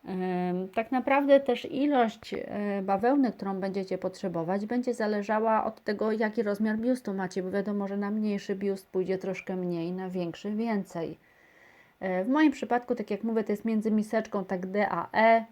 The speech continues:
bardziej E. I to mam przerobione sześć rzędów. Raz, dwa, trzy, cztery, pięć, sześć. Sześć rzędów mam tutaj przerobione na każdą stronę.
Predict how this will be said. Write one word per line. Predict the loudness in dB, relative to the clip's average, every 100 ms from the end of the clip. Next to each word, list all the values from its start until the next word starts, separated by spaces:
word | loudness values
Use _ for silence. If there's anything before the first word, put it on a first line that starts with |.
| _ _ _ _ 0
bardziej | 2 4 2 -2 0
E. | 2 2 0 -6 _ -20 -20 _ _ -6
I | 2
to | 4
mam | 4 4
przerobione | 0 0 2 4 4 2 -2
sześć | -10 4 8 8 6 0 -16 -10
rzędów. | 2 4 4 0 -6 -8 -4
Raz, | -4 -4 -8
dwa, | -10 -10 -10 -16 -20 -20 _ _
trzy, | -10 -10 -10
cztery, | -18 _ -6 -6 -6 -8 -8
pięć, | -8 -8 -10 -16 _ _
sześć. | -18 -2 2 2 0 -14 -20 _ _
Sześć | -4 4 4 4 0
rzędów | -4 0 0 0 -4
mam | -6 -6
tutaj | -2 -2
przerobione | -2 -2 -2 0 -2 -2
na | -4 -4
każdą | 0 2 2 -2 -12
stronę. | -10 -6 -4 -2 0